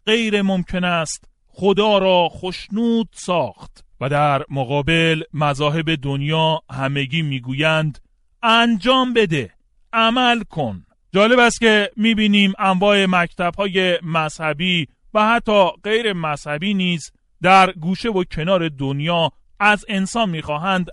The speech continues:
عمل کند و کاری انجام دهد. مذاهب می‌خواهند که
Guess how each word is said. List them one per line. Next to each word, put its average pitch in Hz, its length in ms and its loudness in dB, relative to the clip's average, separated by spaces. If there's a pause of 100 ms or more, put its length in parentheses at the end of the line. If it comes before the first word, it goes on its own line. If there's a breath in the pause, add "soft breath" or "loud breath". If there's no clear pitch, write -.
عمل 175 380 0
کند 180 480 -4 (280)
و 170 220 4
کاری 220 440 -2
انجام 151 480 -2
دهد. 110 400 -8 (220)
مذاهب 180 520 2
می‌خواهند 190 460 0
که 208 400 2